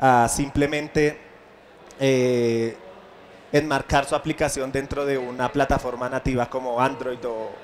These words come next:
o, o ios. Eh, existen muchas cosas, pues, que no se pueden, eh, mostrar en,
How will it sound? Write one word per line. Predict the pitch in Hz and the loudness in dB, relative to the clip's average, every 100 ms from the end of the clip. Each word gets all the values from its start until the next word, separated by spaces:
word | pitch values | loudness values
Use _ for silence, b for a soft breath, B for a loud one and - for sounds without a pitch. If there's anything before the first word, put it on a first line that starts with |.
| - | -10
o, | 113 107 | -8 -4
o | 120 123 | 0 4
ios. | 120 104 - - - - - - - - - - - | 4 0 -8 -16 -20 -20 -20 -20 -20 -20 -20 -20 0
Eh, | 143 135 135 131 131 - - - - | 4 6 8 6 4 -2 -14 -18 -2
existen | 151 147 170 175 175 | 0 4 4 4 2
muchas | 202 - 202 | 0 2 0
cosas, | 196 185 196 | 0 2 2
pues, | - 190 | 2 0
que | - 160 | 2 0
no | 143 | 2
se | 160 | -2
pueden, | 160 165 165 165 170 165 - | 4 6 6 2 -6 -12 0
eh, | 151 139 131 - - B B B - - | 4 4 2 -6 -20 B B B -20 -8
mostrar | 156 139 - 139 135 139 | -4 -4 4 8 8 8
en, | 147 147 151 147 147 147 143 | 4 2 -6 -8 -8 -10 -10